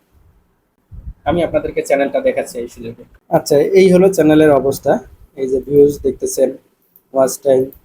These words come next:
সাবস্ক্রাইবার এবং ডলারও দেখা যাচ্ছে, জিরো দশমিক ওয়ান ডলার হয়ে গেছে এবং লাস্ট আটচল্লিশ আওয়ারে, আহ, মোটামুটি ভিউজ আছে। অনেক দিন থেকে ভিডিও আপলোড করা হয় না,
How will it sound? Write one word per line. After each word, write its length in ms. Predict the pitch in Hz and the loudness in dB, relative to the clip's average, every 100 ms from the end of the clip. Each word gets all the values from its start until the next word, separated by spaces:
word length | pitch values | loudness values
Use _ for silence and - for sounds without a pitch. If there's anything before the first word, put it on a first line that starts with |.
| _ | _
সাবস্ক্রাইবার 680 | - 127 131 - 135 131 139 | -8 -6 -4 -2 0 2 0
এবং 380 | 127 127 127 - | 0 -2 -4 -6
ডলারও 480 | 123 123 143 147 143 | -6 -2 2 2 0
দেখা 220 | 131 135 | -2 -4
যাচ্ছে, 320 | 127 123 139 | -6 -8 -8
জিরো 240 | 127 135 139 | -8 -4 -4
দশমিক 440 | 135 131 139 131 | -6 -8 -14 -8
ওয়ান 200 | 135 135 | -6 -4
ডলার 240 | 131 131 127 | -2 -4 -2
হয়ে 200 | 139 - | -4 -6
গেছে 260 | 117 - - _ _ _ _ - | -10 -18 -20 _ _ _ _ -10
এবং 280 | 135 135 131 | -6 -4 0
লাস্ট 360 | 135 135 - | 0 -2 -8
আটচল্লিশ 640 | - 143 - 143 147 143 143 | -14 -12 -10 -4 -2 -2 0
আওয়ারে, 680 | 139 139 139 139 139 143 139 | 2 2 2 0 -2 -4 -4
আহ, 240 | 131 135 | -6 -8
মোটামুটি 400 | 131 135 127 139 | -10 -10 -6 -8
ভিউজ 360 | 143 143 - 127 | -4 -2 -2 -6
আছে। 240 | - - _ _ _ _ _ | -8 -14 _ _ _ _ _
অনেক 200 | 147 143 | -4 -2
দিন 140 | 147 147 | -2 -2
থেকে 520 | 139 147 139 135 117 | 0 2 4 2 -4
ভিডিও 200 | 139 135 | -4 0
আপলোড 260 | 131 131 127 | 0 0 -6
করা 140 | 135 127 | -2 -2
হয় 200 | 135 | -2
না, 80 | 120 | -6